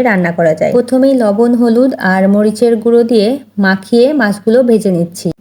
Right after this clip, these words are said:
যে কোনো মাছই আমাদের একটু বেশি কড়া করে ভাজতে হয়। কড়া করে না ভাজলে আমরা তেমন কেউই খেতে পারি না। মাছ ভাজা হয়ে গিয়েছে, তুলে নিচ্ছি। আর ওই তেলেই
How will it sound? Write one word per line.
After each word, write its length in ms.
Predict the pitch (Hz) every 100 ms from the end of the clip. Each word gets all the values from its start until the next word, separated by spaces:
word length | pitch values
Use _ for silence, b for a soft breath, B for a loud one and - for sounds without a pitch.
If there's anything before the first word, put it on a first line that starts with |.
| -
যে 180 | 202 240
কোনো 220 | 240 254 262
মাছই 400 | 226 214 214 269
আমাদের 340 | 240 208 208 233
একটু 220 | 233 254
বেশি 320 | 208 202 - 240 233
কড়া 220 | 214 214
করে 180 | 233 240
ভাজতে 380 | 214 196 - 208
হয়। 220 | 202 175 220
কড়া 180 | 226 233
করে 180 | 247 254
না 140 | 226 214
ভাজলে 280 | 220 240 262 -
আমরা 300 | 196 196 190 185 -
তেমন 260 | 202 196 202
কেউই 380 | 202 202 202 233 240
খেতে 240 | 220 214 185
পারি 240 | 185 190
না। 120 | 190 240 214
মাছ 220 | 208 214 202
ভাজা 260 | 220 220 226
হয়ে 220 | 214 202
গিয়েছে, 400 | 208 214 214 247 277 -
তুলে 220 | - 214 202
নিচ্ছি। 340 | 190 190 190 180 - 180
আর 120 | 170 170 -
ওই 140 | 196 196
তেলেই 360 | 208 208 220